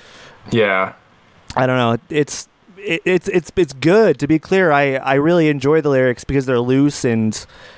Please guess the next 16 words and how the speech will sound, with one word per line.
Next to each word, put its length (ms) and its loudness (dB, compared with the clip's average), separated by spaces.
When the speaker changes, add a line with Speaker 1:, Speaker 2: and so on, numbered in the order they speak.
Speaker 2:
and 220 -2
funny 600 0
and, 440 -2
but 120 0
also, 840 2
uh, 760 0
you 220 -2
know, 340 -2
a 100 -2
little 220 2
bit 160 0
angry 540 0
and 260 -2
s-, 240 -14
spiteful. 680 -4
Speaker 1:
Right. 420 0